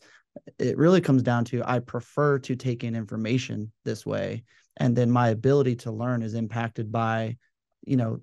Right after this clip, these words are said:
cognitive factors and the amount of repetition and the mantras that go and support that, right? So I think it's really clear to make that, that connection.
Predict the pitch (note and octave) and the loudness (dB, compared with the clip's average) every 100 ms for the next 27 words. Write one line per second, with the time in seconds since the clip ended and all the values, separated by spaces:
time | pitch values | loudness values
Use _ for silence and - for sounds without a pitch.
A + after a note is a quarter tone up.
0 | _ - B2+ B2 B2 B2 A#2 A#2 A#2+ A2+ | _ -4 0 0 0 -2 -6 -2 -4 -4
1 | - A#2 A2+ G#2+ A#2 A#2 A#2 A2+ A2 A2+ | -4 -4 -4 -4 -4 -2 -4 -4 -4 -6
2 | B2+ - B2+ B2 A2+ A2+ A2 A2 A2+ A2 | -6 -6 -6 -4 -6 -6 -6 -4 -4 -6
3 | A#2 G#2 G#2 A#2 A2 G#2+ - _ - A#2+ | -8 -8 -10 -8 -6 -8 -12 _ -8 -8
4 | - - - - - - _ _ D#3+ C3 | -8 -10 -12 -10 -12 -12 _ _ 2 2
5 | B2+ C3 E3+ C#3+ C#3+ C3 A#2+ C#3 B2 A#2 | 4 2 4 2 2 0 0 -2 -2 -2
6 | A2 A2+ G#2+ - - A#2+ A#2 A2 - - | -4 -8 -10 -16 -10 -4 -2 -4 -8 -6
7 | A#2 A#2+ - G#2+ - | -4 -4 -6 -10 -10